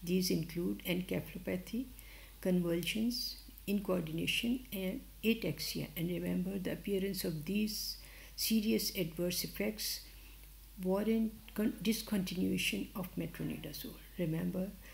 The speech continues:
if mild effects related to C N S are there, you can continue the drug, but if encephalitis or convulsions or, uh,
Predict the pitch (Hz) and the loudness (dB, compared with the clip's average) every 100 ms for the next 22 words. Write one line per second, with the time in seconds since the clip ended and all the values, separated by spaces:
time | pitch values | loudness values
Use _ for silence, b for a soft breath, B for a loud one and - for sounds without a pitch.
0 | B B B 185 185 170 180 190 208 - | B B B 0 0 0 2 2 2 -2
1 | - - - - 202 196 - - - - | -12 -12 -8 2 2 2 -2 -8 -8 -4
2 | 196 180 180 180 175 262 - - 208 208 | 2 4 4 2 -2 -2 0 2 2 2
3 | 208 180 - 175 165 185 190 202 240 - | 0 -2 -2 -4 -2 0 0 0 -4 -8
4 | B B B - 185 185 180 208 196 190 | B B B -4 -2 0 0 0 0 2
5 | 214 214 208 185 156 190 202 - 180 - | 2 2 2 0 0 -2 -2 -4 -6 -4
6 | - 226 - 190 190 175 - 180 180 185 | -2 -2 0 -4 -2 -4 -4 -4 -2 -2
7 | 214 190 185 196 220 - 180 180 180 180 | -2 -2 -4 -2 -4 -2 0 0 0 -2
8 | 185 180 - - 190 214 214 - - B | -2 -2 -4 -4 -2 -2 -2 -8 -16 B
9 | B B B - - - - 147 151 156 | B B B -18 -18 -14 -10 -6 -4 -2
10 | - | -4